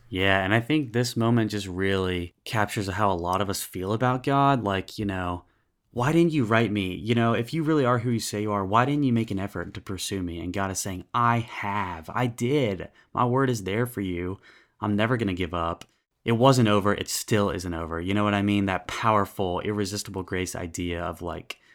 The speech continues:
"I did care. I wrote you every day for a year." And God doesn't stop after a year. And like I said, he started before we were born. That's kinda like that idea from A Quiet Place with the "I loved you, I have always loved you." And this kind of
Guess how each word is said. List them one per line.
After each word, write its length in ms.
"I 200
did 380
care. 140
I 80
wrote 240
you 120
every 280
day 200
for 200
a 140
year." 600
And 160
God 240
doesn't 220
stop 360
after 260
a 60
year. 300
And 160
like 160
I 80
said, 240
he 80
started 420
before 400
we 120
were 120
born. 440
That's 180
kinda 220
like 160
that 120
idea 360
from 420
A 80
Quiet 480
Place 380
with 160
the 180
"I 160
loved 320
you, 100
I 140
have 80
always 460
loved 180
you." 220
And 180
this 140
kind 180
of 220